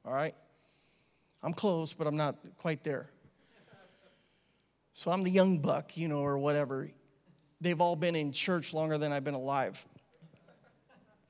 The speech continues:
I'm preaching the word, and I see absolutely nothing. And I'm going like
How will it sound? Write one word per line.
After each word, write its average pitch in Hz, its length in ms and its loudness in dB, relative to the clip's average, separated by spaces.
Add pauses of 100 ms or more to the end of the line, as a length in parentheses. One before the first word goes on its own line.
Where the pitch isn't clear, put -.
(600)
I'm 160 120 -4
preaching 233 480 0
the 196 120 0
word, 175 440 0 (720)
and 160 100 -6
I 160 60 -4
see - 400 -6
absolutely 190 680 -2
nothing. 170 460 -2 (1300)
And 175 80 -4
I'm 165 140 -4
going 151 320 -2
like 135 360 -10